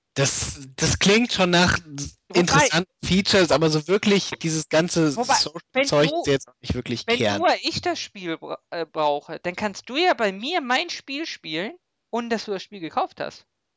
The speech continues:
Speaker 2: Ich könnte dir
Speaker 1: Ah.
Speaker 2: also
Speaker 1: Hm.
Speaker 2: oder es müssen beide das Spiel haben.
Speaker 1: Also ich glaub, wenn es um dieses Health-Feature geht, müssen wahrscheinlich beide das Spiel haben.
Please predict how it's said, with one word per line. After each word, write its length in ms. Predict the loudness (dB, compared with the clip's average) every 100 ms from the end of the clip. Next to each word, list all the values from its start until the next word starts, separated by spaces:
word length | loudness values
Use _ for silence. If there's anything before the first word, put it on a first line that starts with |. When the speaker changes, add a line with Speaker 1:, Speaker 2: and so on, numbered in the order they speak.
| _ _ _ -20 _ _ _ -20 -20 _ -18
Speaker 2:
Ich 100 | -6
könnte 220 | -4 -2
dir 160 | -2 0
Speaker 1:
Ah. 40 |
Speaker 2:
also 280 | 0 0 -4 _ _ _ -18
Speaker 1:
Hm. 920 | -16 -16 -20 -20 -20 -20 _ -20 -2
Speaker 2:
oder 300 | 2 4 6 4
es 120 | 0
müssen 240 | -4 -6 0
beide 240 | 2 2
das 140 | 0 -2
Spiel 280 | -8 -6
haben. 360 | -2 -2 -4 _ _ _ -20 -20 -14 -2
Speaker 1:
Also 220 | 0 2
ich 100 | 2
glaub, 240 | 4 4
wenn 100 | 2 2
es 180 | 0
um 160 | -4 -4
dieses 360 | -4 -2 -2 2
Health-Feature 640 | 4 2 -2 -2 2 0
geht, 340 | 2 0 0 -4
müssen 340 | -10 -8 -4
wahrscheinlich 460 | -4 -2 -4 -6 -6
beide 280 | 0 0
das 160 | 0 -4
Spiel 360 | -8 -8 -8 -8
haben. 160 | -10